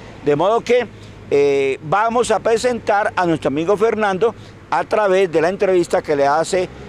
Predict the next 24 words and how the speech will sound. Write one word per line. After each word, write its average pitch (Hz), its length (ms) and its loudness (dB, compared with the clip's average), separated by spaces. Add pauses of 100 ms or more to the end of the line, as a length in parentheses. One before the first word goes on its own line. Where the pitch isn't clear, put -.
(160)
nuestro 185 280 0
presentador 175 800 0 (340)
Luis 160 200 0
Enrique 151 380 0
Cárdenas 147 460 0
Suárez. - 340 -2 (1040)
De 147 80 2
antemano, 151 560 0 (340)
alcalde, 220 640 0 (640)
necesitamos 190 600 0
aquí 190 220 0
un 208 120 2
muro 226 200 4
de 220 140 2
contención, 160 760 0 (380)
necesitamos 185 400 0
aquí 190 200 -4
un 202 60 -2
muro 214 260 2
que, 262 300 0 (560)
que 190 160 2
proteja 240 680 2
estas 240 300 0
viviendas, 180 680 0